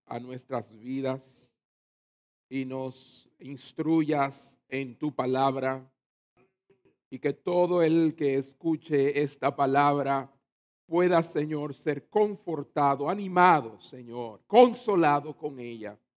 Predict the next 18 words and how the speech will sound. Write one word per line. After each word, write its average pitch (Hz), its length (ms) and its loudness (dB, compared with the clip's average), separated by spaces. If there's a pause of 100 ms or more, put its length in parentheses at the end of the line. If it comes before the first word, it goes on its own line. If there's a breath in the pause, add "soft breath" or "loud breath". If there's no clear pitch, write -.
(480)
en 135 160 -4
estos 143 360 -4
tiempos 107 800 -12 (340)
que 120 140 -2
vivimos. 110 560 -12
En 135 140 -2
el 139 220 -4
nombre 156 680 -4 (460)
de 123 200 -8
Jesús 127 520 -10
te 107 100 -14
lo 117 140 -8
pedimos. 101 800 -12
Todo 127 180 -6
el 120 60 -6
mundo 127 240 -8
dice, 143 280 -6
¿cómo? 170 400 -4